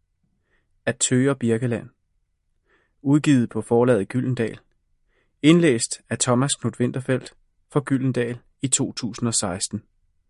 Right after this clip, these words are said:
Et. Stefan kom brasende ind i opgangen, da jeg nåede første sal. Mit hjerte var på vej op i halsen, og jeg synes ikke, jeg havde fået så meget som en halv mundfuld luft,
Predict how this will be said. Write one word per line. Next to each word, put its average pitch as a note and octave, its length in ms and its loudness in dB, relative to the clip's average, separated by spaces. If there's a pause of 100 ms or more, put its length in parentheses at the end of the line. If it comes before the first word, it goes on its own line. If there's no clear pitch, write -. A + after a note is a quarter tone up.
(1120)
Et. C#3+ 320 0 (2000)
Stefan F#3 480 4
kom E3+ 160 2
brasende B2+ 500 2
ind B2+ 100 2
i B2 60 2
opgangen, G#2+ 560 0
da G2+ 80 -4
jeg G#2 100 -2
nåede G#2 260 0
første A2 340 -6
sal. - 280 -4 (1000)
Mit A2+ 120 -2
hjerte A2+ 340 2
var G#2 80 0
på A#2 140 -4
vej A2+ 200 2
op A2+ 120 2
i A#2+ 40 -4
halsen, B2+ 500 -2 (240)
og C#3+ 80 6
jeg D3 80 8
synes F3+ 220 6
ikke, E3 160 2
jeg C#3+ 80 8
havde A#2 100 6
fået C3 240 0
så C3+ 80 -2
meget A#2 240 0
som A#2 120 -2
en A2+ 80 -2
halv B2+ 220 -2
mundfuld G#2+ 360 -2
luft, A2 360 -2